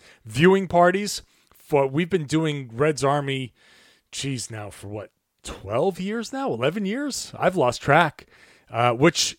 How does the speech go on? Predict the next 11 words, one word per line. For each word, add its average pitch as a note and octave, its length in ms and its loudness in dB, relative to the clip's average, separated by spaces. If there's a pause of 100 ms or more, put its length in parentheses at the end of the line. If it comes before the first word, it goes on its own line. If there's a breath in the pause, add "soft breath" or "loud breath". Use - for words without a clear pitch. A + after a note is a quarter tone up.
in E3 440 4
int-, F#3 260 6
in F3 200 2
the F#3 100 8
internet C#4 420 6
age, C#4+ 380 0 (560)
uh, F3+ 340 -8
th-, F#3 220 -2
this F3 260 2
is E3 140 -4
like D#3+ 400 6